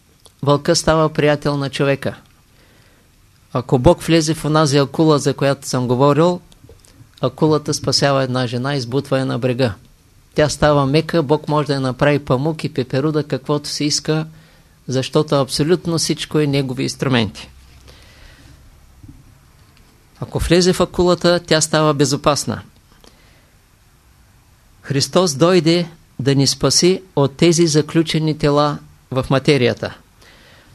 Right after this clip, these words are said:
Защото който е познал Бога, става свободен дух. Божественото знание е твоето освобождение, а не религия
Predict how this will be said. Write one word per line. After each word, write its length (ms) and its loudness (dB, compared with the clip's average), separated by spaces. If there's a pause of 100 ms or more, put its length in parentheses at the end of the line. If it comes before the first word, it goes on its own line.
(260)
Защото 560 0
който 340 2
е 80 4
познал 460 0
Бога, 520 0 (400)
става 440 0
свободен 640 0
дух. 240 -2 (2250)
Божественото 800 2
знание 640 2 (380)
е 100 2
твоето 460 2
освобождение, 1000 2 (500)
а 140 2
не 240 4
религия 680 0